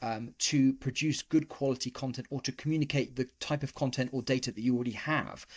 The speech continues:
because invariably you're probably already doing it with your marketing, for, via your marketing to your, to your existing clients. So it's just the, just making sure that you are utilizing every single piece that you have, uh, and do not be afraid.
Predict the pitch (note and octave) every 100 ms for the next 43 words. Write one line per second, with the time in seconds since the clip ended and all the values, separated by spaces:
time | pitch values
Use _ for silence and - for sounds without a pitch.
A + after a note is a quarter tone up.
0 | - - - F#3+ G3 B3 A#3 F#3 E3 A#3+
1 | G#3 - D#3+ D#3+ D3+ E3 F3 C3+ G#2 B2+
2 | C3+ C3+ C#3 - G#2+ G2 - - C3 B2
3 | B2+ B2+ C3+ C#3+ - A2+ G2+ B2+ A#2+ -
4 | B2+ B2 C3 C3+ B2+ D#3+ B2 - - -
5 | - - - - E3 D#3+ D4+ - - -
6 | C#3 C#3+ - - G#3 G3+ G#3 A#3+ A#3+ G#3+
7 | - G#3 E3 B2+ B2+ C#3+ C#3 C3 B2+ F3
8 | F3+ C#3+ A2+ G#2+ C3 D#3 F3 F#3 E3+ D3
9 | D3 D3+ C#3+ - C3 B2 B2+ A#2+ B1 -
10 | - - - - - C3 D3+ D3 D#3+ F3+
11 | F#3 - D3+ C#3+ B2+ F#2+ F2